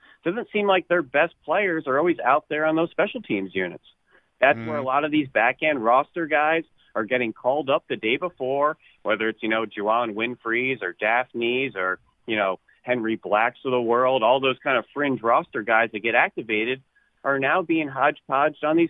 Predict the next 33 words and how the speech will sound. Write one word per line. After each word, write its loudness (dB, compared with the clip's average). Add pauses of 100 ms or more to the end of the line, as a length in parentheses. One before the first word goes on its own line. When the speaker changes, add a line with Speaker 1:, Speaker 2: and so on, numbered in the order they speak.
Speaker 1:
coverage -2
units. -6 (600)
And 2
if -6
there's -6
maybe -4
a -2
guy -2
that -8
isn't -10
used -14
to -6
a -2
role -2
or 0
doesn't -4
have 2
the, -2 (220)
you 0
know, 0
communication -4
or -4
cohesion -6
with -4
the -10
rest -2
of -12
the -6
group, -4 (380)
all 2
of -8
a -18
sudden -4